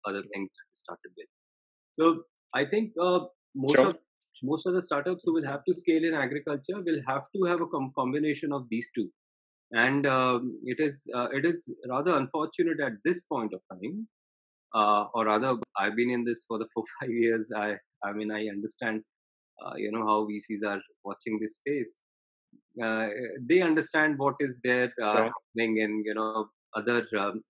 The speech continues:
Speaker 1: healthcare or, you know, other, other places. Uh, you, you also, Bhupesh, in the initial said social commerce and all that, and how we can build something. Uh, if you, if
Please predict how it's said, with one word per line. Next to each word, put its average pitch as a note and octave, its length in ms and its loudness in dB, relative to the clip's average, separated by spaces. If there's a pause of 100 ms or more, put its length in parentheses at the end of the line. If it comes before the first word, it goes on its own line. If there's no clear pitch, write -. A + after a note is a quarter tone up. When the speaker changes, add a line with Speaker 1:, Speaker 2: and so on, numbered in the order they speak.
Speaker 1:
healthcare G#2 640 -2 (100)
or, F2+ 160 -8 (120)
you G2 120 -8
know, G2 140 -8 (100)
other, G2+ 180 -2 (220)
other A2 260 -2
places. G2+ 560 -4 (500)
Uh, - 100 2 (260)
you, A#2+ 340 4
you B2 240 2
also, A2+ 240 4
Bhupesh, G#2 380 2 (280)
in G2 120 -4
the G2 80 -2
initial G2+ 520 -2
said F#2+ 240 -4
social G#2+ 420 -2
commerce G2 300 -4
and G2 120 -4
all G2+ 160 -2
that, F#2+ 160 0 (420)
and G2+ 120 -4
how A2 120 6
we A2 120 4
can G#2 220 0
build G#2 200 2
something. F#2+ 460 -4 (580)
Uh, F#2+ 140 -10
if B2 140 -2
you, C3+ 160 2
if B2 160 4